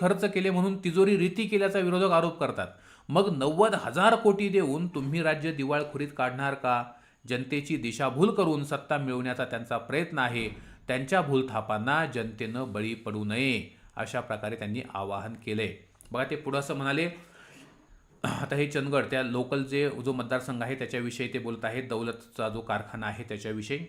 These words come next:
तर आपल्याला ते राजकीय त्या गोष्टी आपल्या अजिबात पाहायच्या नाहीत, राजकारणामध्ये आपल्याला त्या ठिकाणी पडायचं नाहीये. आता बघा, या ठिकाणी सध्या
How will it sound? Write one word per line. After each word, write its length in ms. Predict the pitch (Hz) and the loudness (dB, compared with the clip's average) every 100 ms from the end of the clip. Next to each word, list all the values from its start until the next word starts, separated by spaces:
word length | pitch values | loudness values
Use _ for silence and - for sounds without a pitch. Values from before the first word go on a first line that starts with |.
| - | -8
तर 40 | 113 | -4
आपल्याला 320 | 107 127 127 139 | -2 0 0 0
ते 120 | 135 | 2
राजकीय 500 | 127 123 - 156 156 | 2 2 -2 0 0
त्या 160 | 156 | 0
गोष्टी 280 | 143 139 147 | 0 0 0
आपल्या 300 | 139 143 135 127 | -2 2 0 0
अजिबात 300 | 127 131 139 | -2 0 -2
पाहायच्या 400 | - 120 123 135 | -2 -4 -4 -4
नाहीत, 140 | 135 | -2
राजकारणामध्ये 640 | 120 117 - 123 123 123 117 | -2 -2 -2 -2 0 0 -2
आपल्याला 220 | 117 120 | -2 -6
त्या 100 | 113 | -6
ठिकाणी 180 | 117 110 | -8 -6
पडायचं 500 | 107 107 107 131 156 - - - - | -4 -4 -2 -2 -2 -6 -20 -20 -12
नाहीये. 460 | 110 110 107 107 85 - _ - - - - | -4 0 0 -2 -6 -10 _ -20 -20 -6 -2
आता 200 | 120 156 | 2 4
बघा, 200 | 165 170 | 4 2
या 160 | 147 | 2
ठिकाणी 640 | 147 147 151 151 160 180 - - - - | -2 -2 -2 0 -2 -2 -6 -16 -16 -6
सध्या 380 | 127 113 135 | -6 -2 0